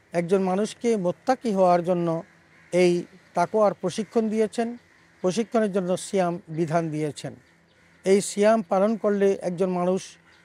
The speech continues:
নিজে মোত্তাকি হবে, অশ্লীল গর্হিত কর্ম থেকে নিজেকে বাঁচাতে পারবে এবং সে সত্যাশ্রয়ী মানুষ হয়ে জান্নাত লাভ করতে পারবে। এটাই হলো এই সিয়ামের বিধান।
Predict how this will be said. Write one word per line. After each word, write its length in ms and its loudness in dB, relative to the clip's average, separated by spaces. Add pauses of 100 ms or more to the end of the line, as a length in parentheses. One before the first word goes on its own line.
(140)
নিজে 220 2
মোত্তাকি 520 0
হবে, 320 0 (600)
অশ্লীল 520 0
গর্হিত 440 0
কর্ম 380 -2
থেকে 320 -4
নিজেকে 380 -4
বাঁচাতে 380 -4
পারবে 420 -2 (520)
এবং 520 0 (100)
সে 420 2 (340)
সত্যাশ্রয়ী 640 -4
মানুষ 380 -2
হয়ে 260 0 (480)
জান্নাত 400 0
লাভ 260 2
করতে 260 -4
পারবে। 440 0 (340)
এটাই 300 2
হলো 300 0 (240)
এই 200 0
সিয়ামের 480 2
বিধান। 380 -6